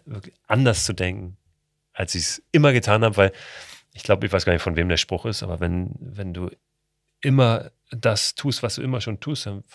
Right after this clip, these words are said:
wird sich's natürlich nicht verändern. Oder wenn du immer so denkst, wie du immer schon denkst, du musst halt anders denken, wenn sich was verändern soll.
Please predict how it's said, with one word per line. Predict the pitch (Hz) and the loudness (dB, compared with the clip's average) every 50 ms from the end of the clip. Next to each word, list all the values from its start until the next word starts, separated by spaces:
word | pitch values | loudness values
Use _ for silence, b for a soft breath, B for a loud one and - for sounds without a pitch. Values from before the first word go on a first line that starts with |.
| - | -14
wird | - 113 - | -14 -12 -10
sich's | - 110 104 - 110 | -10 -10 -10 -8 -10
natürlich | 104 98 - - - - 107 98 - | -10 -12 -10 -10 -8 -8 -8 -8 -8
nicht | 107 101 98 - - | -10 -10 -10 -12 -10
verändern. | - - - 110 120 120 110 92 85 82 | -6 -6 -4 -2 -2 -2 -2 -4 -4 -6
Oder | 85 82 85 85 | -8 -10 -10 -10
wenn | 87 85 | -10 -10
du | 87 92 | -10 -8
immer | 92 90 90 | -8 -8 -8
so | - 95 | -8 -8
denkst, | 87 - 95 92 87 - - | -8 -6 -6 -6 -6 -8 -10
wie | 95 | -8
du | 95 | -8
immer | 92 90 87 | -8 -6 -6
schon | - - 95 90 | -6 -8 -6 -6
denkst, | 110 110 110 - - | -4 -4 -4 -6 -8
du | 101 | -8
musst | 92 95 - | -10 -10 -10
halt | 117 113 | -8 -6
anders | 117 127 135 131 104 - | -4 -4 -4 -4 -4 -4
denken, | - - 82 87 92 85 | -6 -8 -10 -8 -8 -8
wenn | 85 82 | -8 -8
sich | 87 85 - | -10 -8 -8
was | 82 - | -10 -10
verändern | - 90 85 85 85 82 80 | -10 -10 -10 -10 -8 -10 -10
soll. | 82 82 78 85 | -10 -12 -14 -14